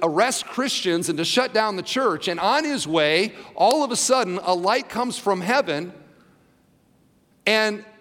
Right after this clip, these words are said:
who does Paul see? He sees Jesus himself. And Jesus commissions him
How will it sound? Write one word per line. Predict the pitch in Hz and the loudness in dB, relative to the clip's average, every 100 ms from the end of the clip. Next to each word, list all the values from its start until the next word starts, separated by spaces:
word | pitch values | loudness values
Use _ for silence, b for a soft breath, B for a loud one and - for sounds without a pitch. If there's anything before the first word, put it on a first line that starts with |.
| _ _ _ _ | _ _ _ _
who | - 285 311 | 0 2 2
does | 285 | -2
Paul | - 247 247 233 | -2 2 2 2
see? | - 262 202 98 - - - _ _ _ - | 0 -2 -2 -4 -10 -20 -20 _ _ _ -6
He | 233 247 | 0 2
sees | - 247 226 170 | 2 0 -2 -2
Jesus | - 233 220 190 - | -2 -2 0 0 0
himself. | 175 - 233 208 110 - - _ _ b b b b | -4 -2 -2 -2 -4 -12 -20 _ _ b b b b
And | 185 160 | -2 0
Jesus | 180 269 277 262 - | 0 0 0 -2 -2
commissions | - 202 208 330 - 160 131 | 0 0 0 0 0 -2 -2
him | 156 127 127 185 | -2 -2 -2 -6